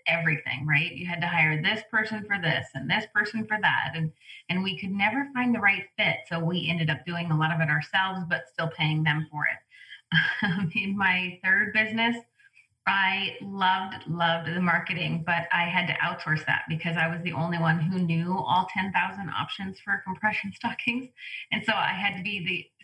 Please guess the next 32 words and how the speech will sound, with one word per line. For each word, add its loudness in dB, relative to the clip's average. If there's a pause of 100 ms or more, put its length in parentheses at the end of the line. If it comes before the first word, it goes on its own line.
(160)
salesperson, 0 (340)
um, 2 (100)
and 0
outsource 0
the -4
marketing. 0
And 2 (400)
while 6
it 2
was -2 (100)
okay, 0 (360)
I'm -4
pretty -2
picky -6
about -2
what, 0 (480)
<laughs> -4
what 2
happens 0
with, -2
with -4
marketing 0
and -6
my 0
marketing. 0 (460)
So 2
then 2
I 2
was -4
like, -2
"Well, 2 (100)
I -4